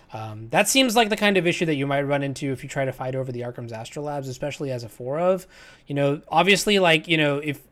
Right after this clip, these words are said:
if your opponent happens to have a hand where they're relying on the, on the, uh, the Astrolabe a lot, then yes, stopping it, dazing it, spell piercing it, maybe trading with it on a one-for-one level, uh, makes, makes a lot of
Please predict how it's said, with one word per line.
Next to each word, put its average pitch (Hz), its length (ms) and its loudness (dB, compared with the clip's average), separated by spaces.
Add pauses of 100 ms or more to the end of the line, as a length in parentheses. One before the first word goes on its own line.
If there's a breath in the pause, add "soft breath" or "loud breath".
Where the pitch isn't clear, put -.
(120)
if 160 180 -6 (220)
your 165 160 2
opponent 165 420 4
happens 156 460 -4
to 165 100 -2
have 139 300 -2
a 131 80 -2
hand 135 480 4
where 135 340 0 (320 loud breath)
they're 156 140 4
relying 147 560 2
on 143 180 0
the, 131 260 -4
on 127 200 -6
the, 120 280 -6
uh, 117 380 -12 (420)
the 143 100 0
Astrolabe 143 520 2
a - 20 -6
lot, 127 460 -2 (840)
then 151 420 4
yes, 165 380 2
stopping 165 400 0
it, 147 180 0
dazing 165 360 4
it, 170 100 0
spell 160 220 -4
piercing 165 340 -6
it, 156 80 -6
maybe 151 180 -4
trading 170 440 -2
with 175 120 -4
it 165 80 0
on 143 140 -4
a 135 60 -2
one-for-one 156 560 -2
level, 156 420 0 (460 loud breath)
uh, 120 280 -4
makes, 139 720 -4
makes 147 160 -2
a 143 60 -6
lot 127 200 -2
of 120 200 -4